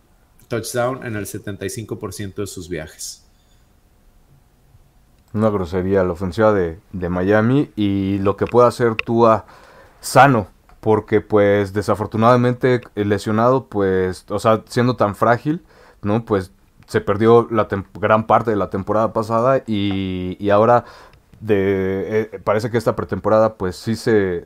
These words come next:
Speaker 2: trabajó como tenía que trabajar. Creo que por ahí estaba haciendo hasta, eh, practicando jiu-jitsu o algo así como para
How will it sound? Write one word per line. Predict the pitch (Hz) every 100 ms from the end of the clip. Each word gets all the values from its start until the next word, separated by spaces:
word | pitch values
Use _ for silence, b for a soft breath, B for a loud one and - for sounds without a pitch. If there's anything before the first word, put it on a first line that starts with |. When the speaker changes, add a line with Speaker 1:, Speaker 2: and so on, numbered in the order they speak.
| -
Speaker 2:
trabajó | 101 92 - 113
como | 113 107
tenía | 98 101
que | 98
trabajar. | - 95 87 - 107 104
Creo | 104
que | 95
por | - 95
ahí | 104
estaba | - 107
haciendo | 98 104 107
hasta, | 101 - 95 85 B B B B -
eh, | 107 104 98 90 -
practicando | 98 - 110 110 113
jiu-jitsu | 98 85 92 113 - 110
o | 101
algo | 104
así | 101 110
como | 104 95
para | - 87